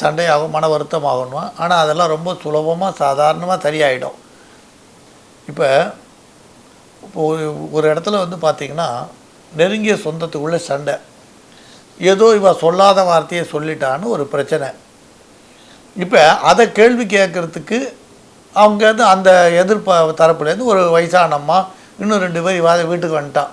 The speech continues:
வந்த உடனே இப்ப பெரிய சண்டையாயிட போறதுன்ற சூழ்நிலை. இவர் என்ன பதில் சொல்றதுன்னு தெரியாம அமைதியா உட்காந்துருக்காரு. ஏன்னா தான் சொல்லவே இல்லை, அவ சொன்னன்னு சொல்லி பிரச்சனை பண்றா உறவுக்காரா. அதுவும் லேடிஸ் வந்திருக்கா, என்ன பேசுறதுன்னு தெரியல.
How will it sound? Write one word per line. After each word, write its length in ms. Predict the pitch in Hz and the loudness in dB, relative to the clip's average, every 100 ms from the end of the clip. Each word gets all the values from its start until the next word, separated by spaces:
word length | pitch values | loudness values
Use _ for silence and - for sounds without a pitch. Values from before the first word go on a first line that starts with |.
| - - - - - - - - | -16 -20 -20 -20 -20 -20 -20 2
வந்த 320 | 151 233 254 | 4 6 6
உடனே 300 | 220 208 254 | 6 4 2
இப்ப 220 | 214 214 | 0 -2
பெரிய 260 | 175 185 214 | 0 0 0
சண்டையாயிட 540 | - 180 196 190 175 | 0 0 4 4 4
போறதுன்ற 420 | 151 156 147 180 156 | 0 -4 -4 -6 -6
சூழ்நிலை. 460 | - 180 170 165 | -6 -6 -2 -2
இவர் 160 | 156 156 | -2 -2
என்ன 220 | 170 202 | 0 0
பதில் 320 | 165 185 165 | 2 -2 -4
சொல்றதுன்னு 220 | 165 175 | -4 -4
தெரியாம 300 | 165 156 185 | -2 -2 -2
அமைதியா 340 | 170 156 160 165 | -2 -4 -2 -2
உட்காந்துருக்காரு. 480 | 170 170 151 135 - - - - | 0 -2 -2 -8 -10 -16 -12 0
ஏன்னா 200 | 202 202 | 2 4
தான் 220 | 165 165 | 4 4
சொல்லவே 320 | 175 196 220 | 4 4 4
இல்லை, 160 | 220 226 | 4 6
அவ 140 | 208 | 6
சொன்னன்னு 380 | 170 185 202 202 | 4 0 -2 -4
சொல்லி 200 | 190 196 | -4 -4
பிரச்சனை 320 | 180 170 185 | -4 -4 -4
பண்றா 320 | 160 143 143 - - - - | -4 -4 -6 -8 -18 -14 -4
உறவுக்காரா. 580 | 180 214 190 175 156 - - - - | 0 2 4 4 4 0 -12 -12 0
அதுவும் 260 | 190 208 | 2 4
லேடிஸ் 320 | 190 233 190 175 | 6 4 4 -2
வந்திருக்கா, 220 | 170 170 | -2 -2
என்ன 240 | 165 190 | 2 2
பேசுறதுன்னு 460 | 180 160 147 143 135 | 4 0 0 -6 -6
தெரியல. 160 | 127 | -8